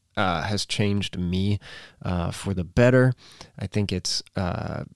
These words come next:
been able to kind of, like, refocus a lot of my, like, hopes and dreams about the future, about, like, filmmaking, uh, in general. Uh, Denis Villeneuve just, like, knocked it out of the park. Absolutely amazing movie. Uh, if you've read the book before, if you're a fan of the book series, you know how incredible the story is,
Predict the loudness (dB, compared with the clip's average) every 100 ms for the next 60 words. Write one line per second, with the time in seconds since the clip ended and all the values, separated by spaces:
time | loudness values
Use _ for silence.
0 | -12 -8 -8 -8 -14 -8 2 4 6 4
1 | 2 0 0 2 0 0 0 2 2 2
2 | 2 0 0 0 0 -2 -2 -2 -2 -4
3 | -12 -20 -20 _ -12 -2 2 4 2 4
4 | 4 4 0 -6 -4 -2 2 4 4 2
5 | -4 -6 -2 4 6 6 4 2 0 -2
6 | -4 -4 -4 -2 2 4 4 4 2 -6
7 | -16 -18 -14 -4 -2 0 -2 -4 -2 2
8 | 4 4 4 2 2 0 -2 -4 -6 -2
9 | -2 -2 -4 -4 -4 -6 -6 -4 -4 -8
10 | -4 -2 0 -2 0 0 0 -2 -2 0
11 | 0 0 0 -2 -2 -2 -2 -4 -2 0
12 | 0 0 2 2 4 4 2 2 0 4
13 | 4 4 0 -4 -2 0 0 0 -4 -2
14 | -2 -2 0 0 0 0 0 0 0 -2
15 | -4 -4 -6 -6 -8 -6 -6 -4 -2 2
16 | 4 6 6 6 4